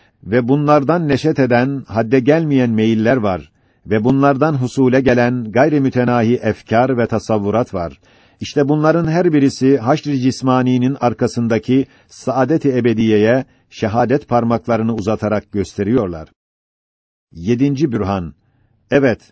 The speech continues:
Rahman ve Rahim olan Sani Hakîm'in rahmeti, rahmetlerin en büyüğü olan saadet-i ebediyenin geleceğini tebşir ediyor. Zira rahmet, ancak saadet-i ebediye ile rahmet olur.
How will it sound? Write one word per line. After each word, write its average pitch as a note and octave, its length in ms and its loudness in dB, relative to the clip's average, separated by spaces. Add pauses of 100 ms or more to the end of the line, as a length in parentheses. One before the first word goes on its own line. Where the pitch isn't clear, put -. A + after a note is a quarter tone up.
(320)
Rahman B2+ 420 0
ve C#3 100 4
Rahim C#3 320 2
olan C3+ 300 0
Sani B2+ 500 0
Hakîm'in B2 580 -2
rahmeti, A2 600 -2 (340)
rahmetlerin B2+ 680 0
en D#3 340 -2
büyüğü C3+ 240 4
olan B2 420 0
saadet-i B2 580 0
ebediyenin A#2 580 0
geleceğini G#2+ 560 0
tebşir G#2+ 400 0
ediyor. F#2 380 -2 (580)
Zira A2+ 460 2
rahmet, A2+ 520 0 (300)
ancak C3 460 -2
saadet-i B2+ 500 2
ebediye A#2+ 460 2
ile A2+ 160 0
rahmet G2 380 -4
olur. F2 320 -8